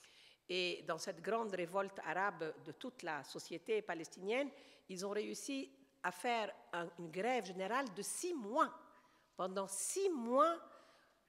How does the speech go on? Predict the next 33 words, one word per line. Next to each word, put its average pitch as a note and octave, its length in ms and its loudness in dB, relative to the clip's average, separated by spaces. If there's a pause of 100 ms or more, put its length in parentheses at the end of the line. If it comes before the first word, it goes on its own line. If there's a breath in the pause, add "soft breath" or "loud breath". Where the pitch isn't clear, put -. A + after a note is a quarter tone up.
(160)
la E3+ 180 0
grève A3+ 480 4
a F#3+ 80 -4
paralysé G#3+ 800 -2
tous G#4 220 8
les A#3 200 0
aspects B3+ 500 -2
de F#3+ 80 -2
la G3 140 0
vie A3+ 240 -4
quotidienne G3+ 640 -2
des F3 100 -6
Palestiniens G3+ 640 -2
sous, G3+ 320 -6 (140)
sous G#3+ 300 -6
mandat F#3 360 2
britannique. E3 600 -4 (580 loud breath)
Et E3+ 140 2
les E3 120 0
Britanniques E3 560 -2
ont F#3 60 -4
tout D4 140 -4
fait F#4+ 200 4
pour G#3+ 200 -4
casser D4 380 0
la F#3 120 0
grève F#3 300 0
et E3+ 60 -4
ils D#3 80 -6
ne D3 40 -6
sont D3+ 160 -10
pas D#3 140 -4
arrivés. C#3+ 400 -8